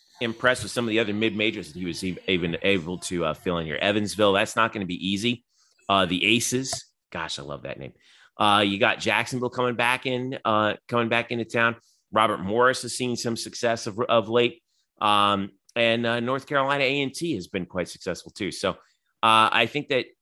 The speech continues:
this is gonna be about stacking the schedule for that net ranking once we get to conference play, because when, when you hit that, and,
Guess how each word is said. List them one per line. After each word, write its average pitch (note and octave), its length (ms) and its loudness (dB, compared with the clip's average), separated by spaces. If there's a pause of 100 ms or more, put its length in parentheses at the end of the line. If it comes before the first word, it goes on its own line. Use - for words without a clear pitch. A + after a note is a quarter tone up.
(680)
this C#3 200 -2
is B2+ 120 -8
gonna C3 200 2
be A#2+ 200 0
about G#2 460 4 (320)
stacking B2 600 -2
the A#2+ 80 -2
schedule G2+ 680 2 (500)
for A2+ 540 2
that G#2 360 2 (340)
net A#2 320 2
ranking G2 720 -2 (400)
once A#2 320 0
we A2+ 80 -4
get G#2+ 240 -2
to - 80 -12
conference G#2+ 460 0
play, F2+ 280 0
because D2+ 280 -10
when, G#2 160 -2
when G2 320 -4
you G2 80 0
hit A#2+ 220 -2
that, B2 260 4 (1120)
and, G2+ 480 0